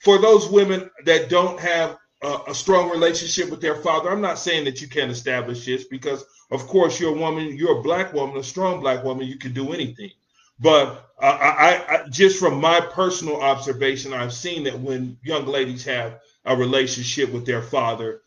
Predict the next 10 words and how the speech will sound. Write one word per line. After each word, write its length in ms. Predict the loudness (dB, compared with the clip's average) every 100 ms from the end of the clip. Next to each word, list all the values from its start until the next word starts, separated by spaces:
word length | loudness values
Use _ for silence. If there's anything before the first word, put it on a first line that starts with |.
| _ -8
um, 420 | -6 -4 -6 -6
it 160 | -4 -2
seems 500 | -2 -4 -4 -4 -8
to 340 | -6 -6 -6 -10 -18 _ -18 0
help 480 | 6 6 4 -8 -4
their, 440 | 0 2 0 -4 -12 _ -6
uh, 240 | -4 -4 -6
uh, 160 | -8 -6
cognitive 680 | 0 2 2 0 -4 -6 -2
development 680 | -2 0 -2 -4 -8 -12